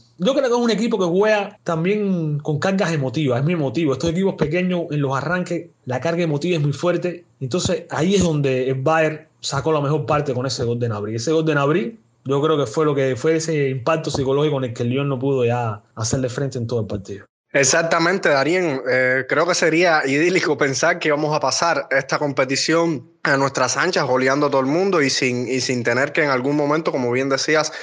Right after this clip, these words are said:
Speaker 2: soportar la presión del rival. Yo creo que sí, que,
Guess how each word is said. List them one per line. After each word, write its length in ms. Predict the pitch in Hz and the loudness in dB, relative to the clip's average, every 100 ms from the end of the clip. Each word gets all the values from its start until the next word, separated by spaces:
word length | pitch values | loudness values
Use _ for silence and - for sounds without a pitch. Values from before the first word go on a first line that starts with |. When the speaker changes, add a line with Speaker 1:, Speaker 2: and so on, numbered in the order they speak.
| - | -14
Speaker 2:
soportar 560 | - 151 135 131 139 139 | -4 -2 0 0 2 2
la 320 | 139 143 127 | 2 2 2
presión 340 | 127 120 135 | 0 -2 0
del 120 | 143 127 | 0 0
rival. 580 | 117 123 117 113 113 - _ | 2 2 0 -4 -10 -16 _
Yo 300 | - 123 135 | -8 -2 0
creo 200 | 165 175 | 2 2
que 120 | 165 | 2
sí, 200 | 156 170 | 0 0
que, 320 | 175 127 113 | 2 2 2